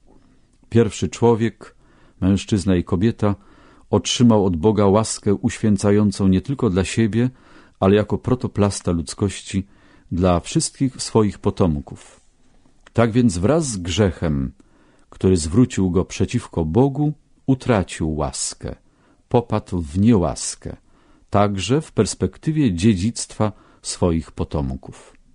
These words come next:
W tym pozbawieniu łaski przyznanej naturze zawiera się według nauki Kościoła opartej na objawieniu sama istota grzechu pierworodnego jako dziedzictwa pozostawionego nam przez pierwszych rodziców.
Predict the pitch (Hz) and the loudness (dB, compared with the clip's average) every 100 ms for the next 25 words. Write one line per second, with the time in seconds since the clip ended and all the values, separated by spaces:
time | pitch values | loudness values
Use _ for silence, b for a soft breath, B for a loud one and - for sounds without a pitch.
0 | _ _ _ _ _ _ _ - - 151 | _ _ _ _ _ _ _ -20 0 2
1 | 151 - 120 87 113 143 180 127 110 101 | 4 2 0 2 2 2 2 4 4 0
2 | - - 85 b b b b - 90 104 | -4 -10 -10 b b b b -6 -2 2
3 | 110 104 95 92 131 123 127 b b b | 2 4 2 2 0 0 0 b b b
4 | b b 101 113 156 143 - 123 131 127 | b b 0 2 2 0 0 0 0 -2
5 | - 120 131 123 - 101 - 120 104 95 | 0 0 0 -4 -6 -4 0 2 2 2
6 | 117 120 113 104 95 92 85 117 113 101 | -2 0 0 2 2 2 0 0 0 -2
7 | b b b - 117 113 113 - 101 - | b b b -2 2 2 2 0 -4 -2
8 | - 139 - 90 78 73 85 87 - - | 0 0 0 -6 -6 -6 -4 -4 -4 -6
9 | 95 85 85 82 78 104 110 127 b b | -4 -2 -2 -2 0 -2 0 -2 b b
10 | b b b 101 104 113 95 98 101 156 | b b b -2 2 2 2 2 0 -2
11 | - - - 147 135 b b b _ - | -6 -8 -2 -2 -2 b b b _ -4
12 | 156 151 - 123 98 92 101 95 87 90 | -2 -2 -2 0 2 2 2 0 2 2
13 | 92 87 - 85 - - 92 - - 90 | 0 -2 -6 -8 -4 -2 -2 -4 -10 -6
14 | 92 82 76 - - - - | -4 -4 -6 -12 -16 -20 -20